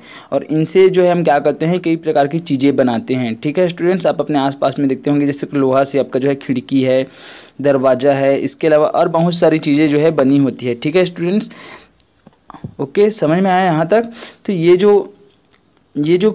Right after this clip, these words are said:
कई, कई वस्तुएं हैं वो जो बनती है तो ज़रूरी नहीं है वो केवल एक ही प्रकार के पदार्थ से बने। जैसे कि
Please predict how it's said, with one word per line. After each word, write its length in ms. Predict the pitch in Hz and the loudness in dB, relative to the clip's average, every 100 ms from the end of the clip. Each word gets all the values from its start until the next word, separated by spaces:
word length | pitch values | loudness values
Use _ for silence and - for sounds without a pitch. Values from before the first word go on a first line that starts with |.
| - | -2
कई, 180 | 175 180 170 - 160 | 0 0 0 -6 0
कई 120 | 180 | 0
वस्तुएं 420 | 185 175 160 156 175 | 2 0 -2 -2 0
हैं 160 | 175 | 2
वो 60 | 175 | 2
जो 120 | 185 | 2
बनती 420 | 151 135 123 175 180 | 2 0 0 0 0
है 120 | 185 | 0
तो 120 | 208 | 0
ज़रूरी 360 | 175 165 165 196 | 0 2 2 2
नहीं 160 | 196 | 0
है 100 | 190 | 0
वो 120 | 196 175 | -2 -2
केवल 240 | 175 190 | 0 0
एक 200 | - 143 | 0 -4
ही 100 | - | -4
प्रकार 340 | 175 156 151 147 | -2 0 2 0
के 120 | 170 | -2
पदार्थ 420 | 175 143 135 131 | -2 0 0 0
से 160 | 139 131 | -6 -4
बने। 220 | 131 120 | -4 -4
जैसे 280 | 127 147 180 | -6 -2 -4
कि 180 | 180 | -4